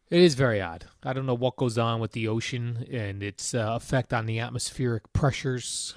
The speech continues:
and the clouds and the precipitation. We all get precipitation, Jerry. I guess it just depends on what, what, if it decides to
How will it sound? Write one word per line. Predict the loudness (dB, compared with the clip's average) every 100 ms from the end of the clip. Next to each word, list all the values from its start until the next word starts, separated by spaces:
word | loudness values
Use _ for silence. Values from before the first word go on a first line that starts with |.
| -8
and | -2 0 0 -2
the | -6
clouds | -4 2 4 4 4 2 2 2
and | -2 -4
the | -4
precipitation. | -2 0 2 0 0 2 0 0 2
We | 6
all | 6
get | 6 0
precipitation, | 0 0 0 0 2 2 2 -4
Jerry. | -2 0 2
I |
guess | 2 0 -2
it |
just | -4 -4
depends | -6 -4 -4 -4 -6
on | -6 -4
what, | -4 -4
what, | -4 -6
if | -6
it | -8
decides | -6 -2 -2 -4 -6
to | -8 -8